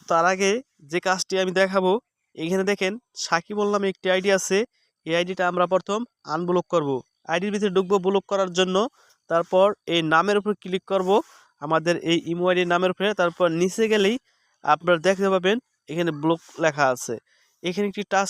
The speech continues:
করুন। তারপর এই যে দ্বিতীয়বার ব্লকে টাচ করলে এই আইডিটা কিন্তু ব্লক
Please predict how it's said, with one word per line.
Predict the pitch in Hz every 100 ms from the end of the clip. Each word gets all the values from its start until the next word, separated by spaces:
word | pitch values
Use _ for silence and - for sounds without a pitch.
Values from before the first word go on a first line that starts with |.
| -
করুন। | 196 220 269 _ _ -
তারপর | 165 175 170 -
এই | 185 190
যে | 196
দ্বিতীয়বার | 175 185 190 190 175
ব্লকে | 180 180
টাচ | 220 185 -
করলে | 190 185 220 - - _ _
এই | 156
আইডিটা | 170 185 185 190
কিন্তু | 185 269 - _ 170 160
ব্লক | 175